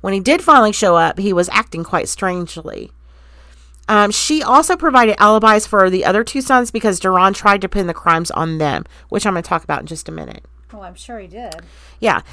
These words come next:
Speaker 1: So he took the witness stand on his own behalf, with, which really surprised a lot of people because, you know, most people don't. And this
Speaker 2: No.
Speaker 1: guy's a narcissist. He thinks he's smarter than everybody.
Speaker 2: Clearly, because
Speaker 1: Yeah.
Speaker 2: usually people don't allow, I mean, like, the defense is like, "No, no, no, no, you don't need to do that."
Speaker 1: Right.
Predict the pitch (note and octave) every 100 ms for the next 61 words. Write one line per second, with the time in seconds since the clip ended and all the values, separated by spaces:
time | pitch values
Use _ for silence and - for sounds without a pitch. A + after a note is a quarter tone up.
0 | - - B3+ C#4 F#4 G#4+ G4+ E4 C#4+ A#3+
1 | F#3+ - A3 G3+ F#3+ F#3+ G3 F#3+ G3+ A3
2 | F3+ G3+ - E3+ - G#3 F#3 - F3 A3+
3 | D4 G#3+ F#3+ - - - - G3 - G3+
4 | F#3 E3+ - E3+ D#3 D#3+ F#3+ F3 D#3+ F3
5 | G3 F3+ F3+ E3 F3+ F#3+ - E3 D#3 D3+
6 | - - - - - G#3 C4+ C#4+ C#4+ A3
7 | A3 F#3 F3 E3+ - E3+ E3 - G3+ -
8 | F#3 F3+ - E3+ D#3 D#3+ D3+ D#3 E3 F3
9 | G3+ G#3 G3 F3+ F3 - - - B3 B3+
10 | C4+ D#4+ C#4 A#3+ - A#3 G#3+ G#3 F#3 F3+
11 | F3+ F3+ - A#3+ A3+ G3+ A3+ A#3 A3+ -
12 | B3 A#3 G3 G3+ A3 A3+ G#3 G3 F3 E3+
13 | F3+ E3 F3 D#3+ - - F#3+ D#3 -